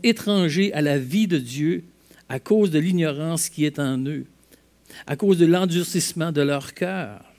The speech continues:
ayant perdu tout sentiment, et se sont livrés à la dissolution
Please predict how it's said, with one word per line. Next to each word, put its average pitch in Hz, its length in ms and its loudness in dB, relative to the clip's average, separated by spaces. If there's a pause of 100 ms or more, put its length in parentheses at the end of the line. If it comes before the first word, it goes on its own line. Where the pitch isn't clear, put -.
(320)
ayant 147 320 4
perdu 139 420 -2
tout 214 240 -2
sentiment, 131 720 -4 (1000)
et 135 120 -2
se - 120 -4
sont 143 200 0
livrés 151 380 2
à 131 120 2
la 127 100 4
dissolution 131 1000 -4